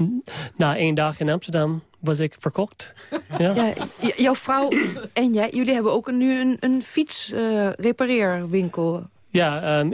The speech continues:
Speaker 1: Amy Joy, eh, zij heeft wel een fietswinkel in, eh, in Amsterdam-Noord. En zij wa-, toen zij was voor de eerst in Amsterdam, ehm, zij kon niet een, eh, band plakken. Maar nu, ehm,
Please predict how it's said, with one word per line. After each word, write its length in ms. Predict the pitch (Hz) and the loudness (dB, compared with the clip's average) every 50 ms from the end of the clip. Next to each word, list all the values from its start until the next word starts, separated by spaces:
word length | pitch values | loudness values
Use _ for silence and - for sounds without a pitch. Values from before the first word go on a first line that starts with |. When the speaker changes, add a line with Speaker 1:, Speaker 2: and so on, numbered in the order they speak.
| - 175 | 2 2
Speaker 1:
Amy 120 | 180 175 | 2 2
Joy, 440 | 170 151 170 170 180 190 202 214 220 | 0 2 2 2 2 2 2 0 0
eh, 240 | 202 175 165 156 151 156 - - - - | 0 0 0 0 -2 -2 -6 -12 -20 -20
zij 200 | _ - - 156 | _ -2 -2 0
heeft 160 | 151 160 151 147 | 0 0 0 0
wel 260 | 147 156 156 151 151 | 0 0 2 2 2
een 160 | 151 151 151 | 0 0 0
fietswinkel 640 | - - 175 - - - 185 185 - 208 214 220 214 | 0 -2 -2 -2 0 -2 -2 0 0 0 2 2 2
in, 260 | 196 165 156 156 151 | 2 2 2 2 2
eh, 220 | 151 143 143 143 139 143 151 - - - - - - - - - _ _ _ | 2 2 0 0 -2 -4 -6 -12 -20 -20 -20 -20 -20 -20 -20 -20 _ _ _
in 140 | _ - 160 | _ 0 0
Amsterdam-Noord. 800 | 151 139 - - - 147 147 151 151 151 160 202 226 - - - _ _ _ _ _ _ _ | 0 0 -2 -2 0 0 2 2 2 2 2 0 -2 -6 -12 -20 _ _ _ _ _ _ _
En 160 | - 160 147 | -2 0 0
zij 180 | 165 160 160 156 | 2 0 0 0
wa-, 180 | 170 175 262 311 180 170 - _ _ | 0 -2 -2 -4 -8 -16 -20 _ _
toen 180 | - - 185 165 | -2 0 0 2
zij 160 | 175 165 160 | 2 0 0
was 200 | 151 170 151 - - | 0 -2 -2 -2 -2
voor 120 | - 165 | -2 0
de 60 | 156 | 0
eerst 280 | 175 180 175 180 - - | 2 0 0 0 -2 -2
in 240 | 185 180 175 180 247 | 0 0 2 0 0
Amsterdam, 600 | - 175 185 - - - 190 180 180 185 190 196 | 0 0 -2 -2 -2 -2 0 0 2 0 0 2
ehm, 220 | 175 156 156 151 151 | 2 2 2 0 0
zij 140 | 156 160 | 0 -2
kon 200 | 156 - 170 156 | 0 0 0 0
niet 200 | 156 160 160 - | 2 0 0 0
een, 160 | - 156 147 143 | 0 0 2 2
eh, 280 | 143 139 139 135 139 151 - - 208 180 190 - _ - - - _ | 0 0 0 0 -2 -4 -6 -10 -10 -12 -12 -12 _ -20 -20 -10 _
band 380 | 151 147 139 143 156 165 165 | 0 0 2 2 0 -2 -4
plakken. 460 | - 165 160 160 - - 180 185 185 - _ - - - - - - - _ | -2 -2 -2 0 0 -2 -2 -2 -2 -4 _ -18 -20 -20 -20 -20 -20 -10 _
Maar 220 | - 151 143 143 | 0 2 2 2
nu, 200 | 143 147 151 156 151 | 2 2 2 2 2
ehm, 320 | 147 143 147 147 147 147 | 2 2 0 0 0 -2